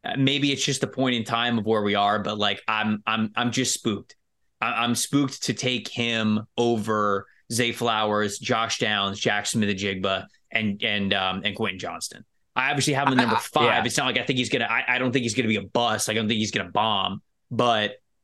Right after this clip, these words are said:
Speaker 1: that's why I had him at five, is because I just don't know how much I wanna bet. 'Cause I got him at five, I got, I got Tyler Scott at six, and I got Tank Dell at eight.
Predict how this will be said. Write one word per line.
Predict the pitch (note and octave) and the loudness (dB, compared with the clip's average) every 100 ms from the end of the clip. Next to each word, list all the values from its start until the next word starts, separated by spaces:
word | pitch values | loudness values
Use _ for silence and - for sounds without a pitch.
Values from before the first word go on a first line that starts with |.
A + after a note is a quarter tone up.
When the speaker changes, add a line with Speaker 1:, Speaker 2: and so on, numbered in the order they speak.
| _ _ _ _ _ - | _ _ _ _ _ 0
Speaker 1:
that's | C#3 C#3+ C#3+ | 2 2 2
why | C#3+ | 2
I | C#3 C3 | 2 0
had | A2 B2 A#2+ | 0 0 0
him | A2+ A2+ G#2+ G2+ - _ _ _ _ _ - | -2 -2 -2 -4 -8 _ _ _ _ _ -6
at | C#3 A2+ | -6 -2
five, | D3 A#2 A#2 G#2 | 0 2 2 0
is | G2 G2 | -2 -8
because | - G#2+ A2 G2+ G2 - | -6 -4 -2 0 -2 -4
I | - G#2+ | -2 -4
just | G2 - C3 A#2+ - - | -4 -2 0 0 -4 -2
don't | A#2+ A#2 G#2 | -2 0 0
know | A2 G2+ | 0 0
how | A2+ | -2
much | A2 G#2 | -2 -2
I | G#2+ | -2
wanna | G2 G2+ | -2 -2
bet. | G2 G#2+ | 0 0
'Cause | C#3+ E3 - - | 0 -4 -6 -6
I | F#3 | -2
got | F#3 | 0
him | F#3 A3+ | 0 0
at | G#3 | 0
five, | G3 E3 G3+ - | 0 2 0 -2
I | D3+ | 0
got, | D3+ A#2+ | -2 -2
I | C#3+ | -2
got | D3+ D3+ | 0 0
Tyler | E3 F#3 | 0 0
Scott | F#3+ - F3+ | 0 0 -2
at | E3+ | -2
six, | - F#3+ - | -2 -2 -2
and | E3 | -2
I | |
got | E3 D3 | 0 -2
Tank | - F3+ - | -2 -2 -2
Dell | F3+ E3+ | 0 0
at | |
eight. | E3 D3 | 0 -2